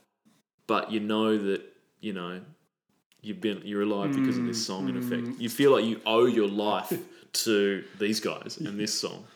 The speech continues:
Speaker 2: Sure.
Speaker 1: So I don't know. I don't think I would. I think I'd just probably live and let die, so to speak. So I don't know.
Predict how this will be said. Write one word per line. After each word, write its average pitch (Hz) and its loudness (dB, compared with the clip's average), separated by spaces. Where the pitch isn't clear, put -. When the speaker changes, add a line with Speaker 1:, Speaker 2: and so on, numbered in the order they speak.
Speaker 2:
Sure. - -4
Speaker 1:
So 95 -6
I 95 -2
don't 95 -4
know. 90 -8
I 104 -2
don't 98 -4
think 95 -6
I 90 -6
would. 92 -2
I 92 -10
think 92 -6
I'd 87 -4
just 95 -8
probably 92 -4
live 113 0
and 104 -2
let 101 0
die, 107 4
so - 0
to 107 4
speak. 104 2
So 104 2
I - 4
don't 110 2
know. 107 0